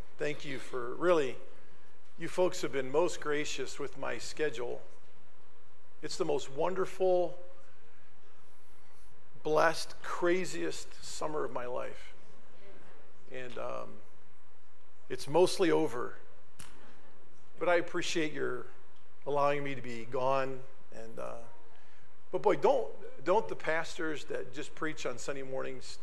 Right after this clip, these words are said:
hasn't God just gifted them with the ability to communicate God's word? I'm so thankful for Pastor Mike and Steve and,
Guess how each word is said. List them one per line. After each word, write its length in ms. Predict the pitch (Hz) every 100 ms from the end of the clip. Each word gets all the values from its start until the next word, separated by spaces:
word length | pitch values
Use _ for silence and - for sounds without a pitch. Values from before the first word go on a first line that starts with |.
| -
hasn't 280 | 160 202 160
God 240 | 156 139
just 240 | 139 -
gifted 360 | - - - 135
them 280 | 135 135 135 - - - - - - - - - - - -
with 120 | 135
the 60 | 147
ability 280 | 135 147 127
to 60 | -
communicate 480 | 139 135 - 135
God's 300 | 131 131 127
word? 320 | 123 127 131 - - - - 123
I'm 120 | 120
so 520 | - - 160 156 143 - - - - -
thankful 520 | 147 143 - 127 123
for 180 | - 123
Pastor 600 | 135 139 - 135 120 - - - -
Mike 340 | 143 147 143 131
and 100 | 117
Steve 500 | - 139 135 131
and, 140 | 110